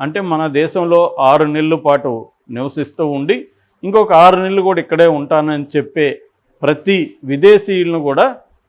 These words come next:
ఈ ఎన్పిఆర్లో, ఎన్-, ఎన్పిఆర్లో రి-, రికార్డు చేస్తారు పాపులేషన్. దీంట్లో రికార్డు చేసిన తర్వాత దీన్ని బేస్ చేసుకొని ఎన్ఆర్సీ ఇస్తారు. ఎన్ఆర్సీ అంటే సిటిజన్‌షిప్.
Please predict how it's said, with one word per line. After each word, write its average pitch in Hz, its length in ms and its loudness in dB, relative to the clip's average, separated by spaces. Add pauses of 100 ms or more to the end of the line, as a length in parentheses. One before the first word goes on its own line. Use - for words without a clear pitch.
(360)
ఈ 190 520 -4
ఎన్పిఆర్లో, 180 840 2
ఎన్-, 151 420 -2
ఎన్పిఆర్లో 165 1040 0 (280)
రి-, 156 360 -10
రికార్డు 175 340 0
చేస్తారు 117 420 -6 (300)
పాపులేషన్. 156 640 0
దీంట్లో 113 340 -12 (500)
రికార్డు 220 380 2
చేసిన 180 380 -4
తర్వాత 135 540 0
దీన్ని 190 400 -4
బేస్ 214 380 0
చేసుకొని 170 640 -6 (400)
ఎన్ఆర్సీ 214 460 2
ఇస్తారు. 139 500 -6 (100)
ఎన్ఆర్సీ 175 400 -2
అంటే 202 360 -6 (280)
సిటిజన్‌షిప్. 180 800 -4